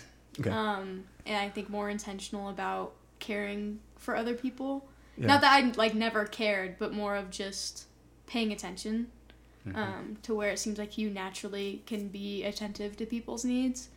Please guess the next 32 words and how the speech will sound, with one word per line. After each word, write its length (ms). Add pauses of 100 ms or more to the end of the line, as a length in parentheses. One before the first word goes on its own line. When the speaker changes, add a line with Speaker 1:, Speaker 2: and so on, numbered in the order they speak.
(300)
Speaker 2:
or 140
people's 400
emotions. 680
Speaker 1:
Mm-hmm, 340
Speaker 2:
That 60
Speaker 1:
mm-hmm. 80
Speaker 2:
doesn't 340
come 400 (840)
automatically 680
for 120
me. 320
Speaker 1:
Yeah, 220
yeah. 120
Speaker 3:
Mm-hmm. 180
Speaker 2:
Um, 560 (540)
I 60
have 80
to 60
be 60
more 200
aware 240
of 120
my 240
actions. 680
So 480
Speaker 1:
Yeah. 60
Speaker 2:
I 40
think 400 (320)
fluidity 580
in 140
that, 300 (480)
um, 440